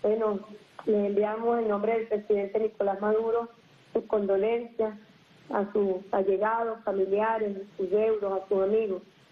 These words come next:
por este terrible momento que están atravesando y, bueno,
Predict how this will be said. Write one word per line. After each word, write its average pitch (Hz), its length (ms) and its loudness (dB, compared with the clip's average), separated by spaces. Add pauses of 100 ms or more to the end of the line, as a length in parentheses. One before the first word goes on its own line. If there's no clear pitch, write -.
(120)
por 190 220 2
este 196 260 -2
terrible 254 480 0
momento 254 520 0
que 247 80 -12
están 226 240 -2
atravesando 233 800 0 (460)
y, 208 60 2
bueno, 226 240 2